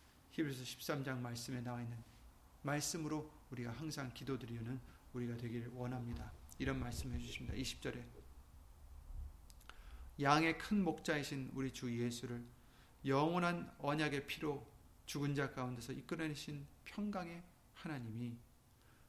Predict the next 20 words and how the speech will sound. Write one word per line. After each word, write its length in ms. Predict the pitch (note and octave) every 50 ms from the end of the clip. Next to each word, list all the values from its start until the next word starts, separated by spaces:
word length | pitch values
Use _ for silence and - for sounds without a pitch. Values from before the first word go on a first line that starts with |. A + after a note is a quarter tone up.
| - -
모든 720 | - C3 - D3 E3 F#3 G3 G3+ G#3+ A3 A3 G#3+ A3+ A3 G#3
선한 420 | G#3 - - A3 G#3 G#3 G3 G3
일에 180 | F#3 F3+ F3+ F3
너희를 300 | D#3 C3+ C3 C3 C3+ C3+
온전케 640 | - B2 B2+ B2+ B2+ B2 C3 B2+ B2 - - C3
하사 360 | B2 A#2 A#2 A#2+ - A#2 A#2 A#2 - - - - - - - - - - - - - - - - -
자기 400 | - - - B2 - A#2+ A2+ A#2+ - - - -
뜻을 440 | - A3+ A3 - - - A#3 A3 F#3
행하게 360 | G#3 G3 F#3+ F#3 F3 - E3+
하시고 340 | E3 E3 - - - - - - - - - - - - - - - - - - - - - - - - - - - - - - - -
그 140 | - - C3+
앞에 300 | A#2+ A#2 - B2+ A2+ A#2
즐거운 480 | - - F3+ F#3 F#3+ F#3+ F#3 F#3+ F#3+
것을 340 | F3+ F#3 F3+ F#3 F#3 F3+ D#3+
예수 380 | E3+ F3+ F#3 F#3 - - G3+ -
그리스도로 480 | - - F3 F3 - - F#3 F3 F3
말미암아 560 | F3 E3 D3+ D3 D3+ D3+ D3+ D3+ D3 D3 C#3+ - - - - - - - -
우리 180 | - C#3+ D#3 D3+
속에 220 | - C#3 B2 B2+
이루시기를 840 | A#2+ G#2 - D#3+ F#3 F#3+ G3+ G3 G3 - F3+ E3+ D#3+ E3 F3 F3 F3